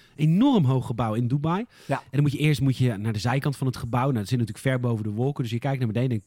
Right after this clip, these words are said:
Speaker 1: "Tering, wat hoog."
Speaker 2: Hmm.
Speaker 1: En dan kom je daar, en dan kom je, moet je de, via een paar, eh, van die, van die ondergrondse dingen moet je, moet je, moet je naar het feest begeven.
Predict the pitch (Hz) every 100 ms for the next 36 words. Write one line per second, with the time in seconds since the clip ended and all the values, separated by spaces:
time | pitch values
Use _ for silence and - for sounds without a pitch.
0 | _ 277 294 262 202 127 131 156 _ -
1 | - - 131 123 110 214 165 160 147 151
2 | 175 147 135 131 117 110 98 123 110 -
3 | 110 98 98 95 107 101 101 107 113 110
4 | 120 110 - 123 113 110 107 104 104 107
5 | 101 95 101 113 98 98 127 98 - 160
6 | 156 - - 110 135 143 156 160 175